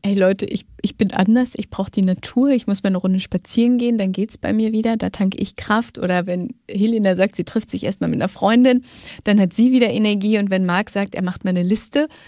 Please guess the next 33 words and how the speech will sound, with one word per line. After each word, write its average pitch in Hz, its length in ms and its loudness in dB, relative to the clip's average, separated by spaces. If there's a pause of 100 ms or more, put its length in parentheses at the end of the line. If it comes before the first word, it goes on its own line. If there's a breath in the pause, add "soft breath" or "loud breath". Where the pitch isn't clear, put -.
(280 loud breath)
und 208 100 0
schreibt - 300 -4
auf, 262 180 2
was - 180 -2
wir 190 100 0
alles 202 240 -4
zu 190 160 -10
tun 277 340 0
haben, 185 260 -4
was, - 220 -6 (120)
was - 160 -6
mich 240 200 2
Energie 214 320 0
kosten 180 460 -4
würde, 175 200 -2 (440 loud breath)
das 190 180 -4
gibt - 220 -6
ihm 254 180 4
Energie. 175 540 -4 (520 loud breath)
Das 202 200 -4
gibt - 160 -2
mir 226 160 6
die 262 80 6
Möglichkeit, 220 600 0
die - 100 -8
anderen 214 300 2
so 196 100 0
zu 196 220 -4
lassen 202 480 2
und 208 180 -4
viel 247 320 -2
mehr 214 340 0
Verständnis 214 1080 -4